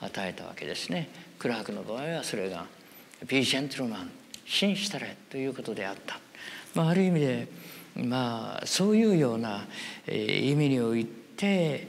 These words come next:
イエス様もね、これまでも従来、えー、クリスチャンというのは、人間というのは、こういうことをいろいろと守っていかなければいけないんだ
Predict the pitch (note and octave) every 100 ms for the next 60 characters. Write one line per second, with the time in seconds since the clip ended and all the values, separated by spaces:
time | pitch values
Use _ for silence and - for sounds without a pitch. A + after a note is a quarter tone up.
0 | - - B2+ A#2+ - B2 A2 G#2+ G2+ D3+
1 | D3+ - - - - - - - F3+ F3
2 | D#3+ D3 A#2 E3 G#3 G3 D3 G#2+ - -
3 | - - - - - - B2 A#2+ A#2 A#2
4 | A2+ A2 A2 G#2+ G#2+ - C3 - A#2 C3
5 | B2+ C#3+ A#2+ G2+ G2+ - C#3 D3+ C#3+ C3
6 | C#3 E3+ D#3 B2 G2 F#2+ - - - -
7 | - E3 E3+ E3+ E3 D3+ - - - D3
8 | C#3 B2 B2 B2+ F#3 G3 G3 G3 E3 F#3+
9 | G3+ D3+ B2 C3 B2 B2 A#2 A#2 A#2 D3+
10 | D#3 D#3 A#2+ A2 A2+